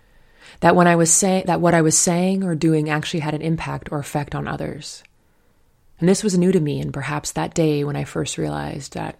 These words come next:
a passion for D V T was born. I was in the sixth grade, and I had realized many things before this day, but for whatever reason, this day stands out very strongly to me.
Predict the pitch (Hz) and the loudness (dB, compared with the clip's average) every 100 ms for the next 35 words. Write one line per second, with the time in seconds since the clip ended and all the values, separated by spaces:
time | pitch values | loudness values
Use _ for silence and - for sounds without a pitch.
0 | 175 - 160 160 165 143 156 147 143 143 | -14 -6 -4 -2 -4 -2 -2 -2 -4 -4
1 | - 143 143 - 139 139 143 - _ _ | -6 -8 -8 -8 -8 -6 -12 -16 _ _
2 | _ _ _ _ _ _ _ _ _ _ | _ _ _ _ _ _ _ _ _ _
3 | _ _ _ - 247 254 247 233 - 220 | _ _ _ 0 2 4 2 2 0 0
4 | - - 151 143 - - _ _ _ _ | -4 -6 -6 -6 -12 -18 _ _ _ _
5 | _ _ _ 196 208 214 226 214 202 185 | _ _ _ 2 4 6 4 4 2 2
6 | 185 170 165 156 - - 147 147 139 - | 2 0 -2 -2 -6 -4 -2 -2 -4 -8
7 | 139 139 143 - 160 147 160 180 180 165 | -8 -8 -10 -4 0 4 4 6 6 6
8 | 147 147 143 147 160 147 - 147 143 139 | 6 2 -2 -2 -2 -2 -2 -4 -4 -4
9 | 139 143 147 151 - 151 139 139 131 139 | -4 -2 -2 -2 -2 -4 -4 -6 -8 -10
10 | 135 143 | -10 -12